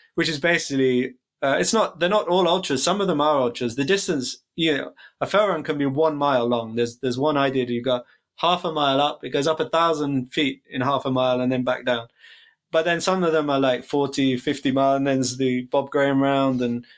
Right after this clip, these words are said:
some of these rounds are sixty, seventy mile. I mean, they're not more, that's quite a long one, sixty miles, but it's just this running in the mountains, you know, off the, off the trails. In fact, they don't even follow the trails. You can go anywhere you want.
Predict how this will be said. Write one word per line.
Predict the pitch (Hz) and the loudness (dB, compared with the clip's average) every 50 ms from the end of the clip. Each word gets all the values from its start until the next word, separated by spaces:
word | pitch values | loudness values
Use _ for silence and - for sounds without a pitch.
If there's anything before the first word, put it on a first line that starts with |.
| _ _ | _ _
some | - - 170 170 | -4 -2 -2 0
of | 165 | 2
these | 156 147 139 135 | 0 2 2 2
rounds | 143 143 143 139 131 123 | 2 2 2 2 0 0
are | 120 | 0
sixty, | - - 156 - - - 147 139 135 131 | 0 0 0 -2 -2 0 2 2 2 2
seventy | 135 - 165 139 139 135 - 139 | 2 0 0 -2 -2 -4 -2 -2
mile. | 139 143 160 | 0 2 2
I | 180 | 0
mean, | 196 208 202 | 0 0 0
they're | 214 214 | 0 2
not | 220 220 180 - - 185 | 0 0 -2 -2 -4 -4
more, | 175 170 175 170 170 165 156 147 139 135 127 123 123 - _ _ _ _ _ _ | -2 0 2 4 4 4 4 2 2 0 -2 -2 -6 -10 _ _ _ _ _ _
that's | - 170 170 170 | -2 0 0 0
quite | - - 160 147 | 0 0 0 0
a | 143 | 2
long | 139 147 156 156 | 2 0 0 2
one, | 139 127 120 110 | 0 0 0 -2
sixty | - - 143 135 - - 139 | -2 -4 -4 -4 -2 -2 0
miles, | 131 135 131 127 123 120 120 | 0 2 2 2 0 0 -2
but | - - 139 143 - - - - - - - - - - _ _ _ _ | -4 -4 -6 -6 -6 -10 -20 -20 -20 -20 -20 -20 -20 -20 _ _ _ _
it's | - 175 - | -4 -2 0
just | 214 208 202 190 | 0 0 2 0
this | 170 151 | 0 0
running | 151 165 180 180 185 180 170 | 0 0 2 2 2 2 0
in | 165 160 | 0 0
the | 156 | 0
mountains, | 156 156 151 151 147 147 - 147 139 139 135 135 135 131 123 - - - - _ _ _ _ _ _ | 0 2 0 0 -2 -2 -2 0 2 2 4 4 2 2 0 -2 -4 -6 -10 _ _ _ _ _ _
you | - 151 135 123 | -4 -2 0 0
know, | 127 123 123 127 - - | 2 0 0 -2 -2 0
off | 165 156 156 156 - | 0 0 0 0 -4
the, | - 151 156 | -8 -8 -2
off | - 185 175 - | -2 -2 -2 -2
the | - 160 | -4 -4
trails. | - - 143 131 131 127 | -2 0 0 0 0 0
In | 143 135 | -2 -2
fact, | 156 147 147 | -2 0 0
they | 147 151 | 0 0
don't | 160 160 160 | 0 0 0
even | 151 139 139 131 | 0 0 0 -2
follow | 131 - 147 143 139 131 | 0 0 0 0 0 0
the | 120 120 | -2 -4
trails. | - - 135 123 120 117 117 113 - | -2 -2 0 0 0 -2 -4 -6 -8
You | - 123 120 | -10 -12 -8
can | - 131 | -4 -2
go | 127 123 | 0 0
anywhere | 127 - 139 135 127 123 127 123 | 0 0 0 0 0 2 2 2
you | 120 120 120 | 2 2 2
want. | 120 123 120 - | 0 0 -2 -4